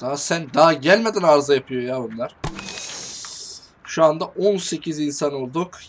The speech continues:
Yirmi insana az kaldı. O, bir tane daha ofis açılmış. Yüz otuz beşlik hemen yerleştirelim. Şöyle bir tane daha ofis koyalım. Şöyle yemek yerleri koyalım.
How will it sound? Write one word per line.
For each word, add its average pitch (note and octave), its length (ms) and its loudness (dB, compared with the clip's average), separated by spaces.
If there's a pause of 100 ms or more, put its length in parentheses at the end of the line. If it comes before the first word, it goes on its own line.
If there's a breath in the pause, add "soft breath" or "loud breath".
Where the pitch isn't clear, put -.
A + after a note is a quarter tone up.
Yirmi B2 320 -6
insana C3+ 360 -6
az - 280 -8
kaldı. D#3+ 360 -8 (1700)
O, F#3 220 0
bir - 60 -2
tane D3 220 -2
daha D3 120 4
ofis A#2+ 280 -6
açılmış. G2 440 -14
Yüz D3+ 100 -12
otuz D3 320 -2
beşlik - 300 -10
hemen B2+ 240 -10
yerleştirelim. A2+ 800 -10 (1080 loud breath)
Şöyle A2 360 -6
bir B2+ 80 -10
tane A2+ 260 -4
daha A2+ 100 -4
ofis - 320 -12
koyalım. G#2 600 -8 (1080)
Şöyle A2 600 -8 (540)
yemek A3 640 -12 (500)
yerleri - 400 -16
koyalım. A#2 600 -8